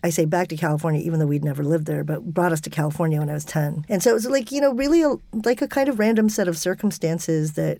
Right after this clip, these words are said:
like, stimulated those movements. You know, it was love, it was, you know, familiarity, it was those sorts of things that brought us.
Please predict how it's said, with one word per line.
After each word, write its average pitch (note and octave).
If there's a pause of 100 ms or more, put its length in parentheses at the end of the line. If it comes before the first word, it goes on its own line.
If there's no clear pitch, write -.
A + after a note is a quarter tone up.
like, E3+
stimulated F3+
those E3+
movements. G3+
You A3
know, F#3
it F#3+
was G3
love, G#3+
it D#3+
was, E3+
you G3+
know, F#3
familiarity, F#3+
it -
was F3
those F#3
sorts F3+
of D#3+
things D#3
that D#3+
brought E3+
us. -